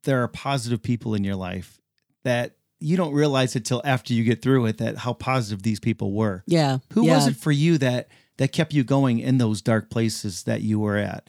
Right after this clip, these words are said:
Speaker 2: Man, let me tell you, my parents were amazing. And my
Speaker 1: Really?
Speaker 2: mom, my mom can do anything. I mean, she,
Speaker 1: <laughs>
Speaker 2: she would get me in that wheelchair and she would, uh, you know, when it was okay for me to go out, she would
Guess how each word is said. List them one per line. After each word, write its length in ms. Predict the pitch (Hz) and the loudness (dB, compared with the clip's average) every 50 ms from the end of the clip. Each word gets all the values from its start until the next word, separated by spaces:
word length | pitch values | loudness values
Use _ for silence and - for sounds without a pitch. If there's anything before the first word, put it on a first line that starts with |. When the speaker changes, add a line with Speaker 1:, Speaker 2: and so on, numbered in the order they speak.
| _ - | _ 0
Speaker 2:
Man, 320 | 185 180 175 170 170 165 | 2 4 4 4 4 4
let 100 | 160 151 | 4 4
me 100 | 147 147 | 2 2
tell 280 | - - 151 147 143 139 | 0 0 -2 0 0 0
you, 180 | 139 143 139 | 0 2 2
my 220 | 139 143 165 175 160 | 4 4 4 2 2
parents 460 | - - 165 156 147 139 127 - - | 2 2 2 4 4 2 2 0 -2
were 160 | 139 131 123 | -2 -2 0
amazing. 640 | 123 131 135 135 139 139 131 120 117 123 120 123 - | 2 2 4 4 4 4 2 0 0 0 -2 0 2
And 140 | - 147 151 | 4 4 6
my 100 | 180 196 | 6 6
Speaker 1:
Really? 120 | 196 196 | 6 6
Speaker 2:
mom, 280 | 202 202 196 190 185 175 - - - - - _ _ _ _ _ - - | 4 4 4 2 0 -2 -4 -8 -12 -12 -14 _ _ _ _ _ -16 -6
my 140 | - 320 277 | -2 0 0
mom 280 | 214 170 156 151 139 135 | 2 2 0 0 0 -2
can 120 | 131 135 | -4 -4
do 160 | 131 139 135 | -2 0 2
anything. 540 | 151 147 135 123 113 - 135 127 120 117 123 - | 2 2 2 0 -2 -4 -4 -4 -4 -6 -4 -2
I 120 | 208 202 | 2 4
mean, 140 | 196 185 180 | 4 4 4
she, 320 | - - 240 269 254 214 - 254 - - 240 202 | 4 4 6 6 4 4 2 0 0 0 0 -2
Speaker 1:
<laughs> 280 | - - 165 - 190 - | 0 -2 -4 -4 -4 -4
Speaker 2:
she 500 | - - - - - 339 320 320 320 320 | -2 -2 -2 0 2 4 4 6 4 4
would 360 | 269 233 220 196 180 170 160 | 4 2 2 0 0 -2 0
get 220 | 165 254 247 - - | 0 0 0 2 0
me 180 | 233 240 233 220 | 2 2 4 4
in 80 | 220 | 2
that 240 | 214 214 208 156 170 | 2 2 0 0 0
wheelchair 680 | 202 240 240 233 220 220 220 - - 233 226 226 220 | 0 2 2 2 2 0 0 0 0 2 2 2 2
and 160 | 202 185 180 185 | 2 2 2 0
she 260 | - - - 247 233 | 0 0 0 2 2
would, 440 | 208 180 175 151 147 139 135 - _ _ _ _ _ _ _ | 2 2 2 2 0 -2 -4 -8 _ _ _ _ _ _ _
uh, 400 | 180 175 160 147 139 135 131 127 117 - - _ | 0 0 2 0 0 -2 -2 -4 -6 -10 -14 _
you 360 | 180 160 175 185 180 208 226 | -18 -16 -12 -4 0 2 4
know, 120 | 208 175 160 | 4 4 4
when 160 | 160 180 190 | 4 4 4
it 100 | 190 185 | 4 4
was 160 | 165 170 165 | 2 2 2
okay 260 | 180 170 156 - 202 170 | 2 0 0 0 -2 -2
for 140 | 160 - 170 | 0 2 2
me 140 | 165 160 156 | 2 4 2
to 80 | 151 | 2
go 220 | 147 160 160 160 165 | 2 0 0 2 2
out, 220 | 165 160 151 147 | 0 0 -2 -2
she 300 | - - - - 240 233 | -4 -4 -2 -2 0 0
would 300 | 208 160 135 127 123 143 | 0 0 -2 -2 -4 -8